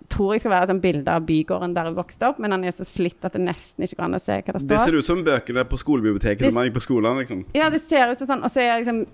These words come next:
Speaker 1: arkene helt gule og flekkete, og der er sånn biblioteklomme bak i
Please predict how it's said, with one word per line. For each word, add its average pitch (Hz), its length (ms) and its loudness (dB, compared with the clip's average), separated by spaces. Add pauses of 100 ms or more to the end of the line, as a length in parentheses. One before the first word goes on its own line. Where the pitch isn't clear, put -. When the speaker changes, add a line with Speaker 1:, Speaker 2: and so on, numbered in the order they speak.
(140)
Speaker 1:
arkene 220 400 -2
helt 202 200 -2
gule 185 440 2
og - 80 -6
flekkete, 185 720 -2
og 180 80 2
der 175 160 0
er 180 80 -2
sånn 175 240 2
biblioteklomme 170 1500 0
bak 160 300 -2
i - 20 -8